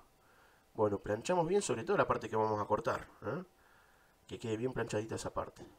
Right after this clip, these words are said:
Ahora cortamos. Ahí está, perfecto, dos centímetros. Nuevamente, contactos hacia adelante, lengüeta hacia abajo. Introducimos el cable. Otra vez, ven la funda adentro. Contactos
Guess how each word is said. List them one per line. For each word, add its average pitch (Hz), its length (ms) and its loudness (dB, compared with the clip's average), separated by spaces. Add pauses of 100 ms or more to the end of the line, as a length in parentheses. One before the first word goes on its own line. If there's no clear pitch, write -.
Ahora 117 200 0
cortamos. 175 640 0 (1500)
Ahí 101 100 -8
está, 120 200 -6
perfecto, 120 500 -6
dos 113 120 -4
centímetros. 151 720 -8 (560)
Nuevamente, 131 880 2
contactos 135 420 -2
hacia 110 200 -4
adelante, 131 360 0
lengüeta 127 360 0
hacia 113 160 -4
abajo. 131 420 2 (400)
Introducimos 151 880 4
el - 120 -10
cable. 151 440 2 (560)
Otra 113 340 0
vez, 104 160 2
ven 120 160 0
la 107 100 0
funda 117 340 0
adentro. 131 420 0 (800)
Contactos 135 800 0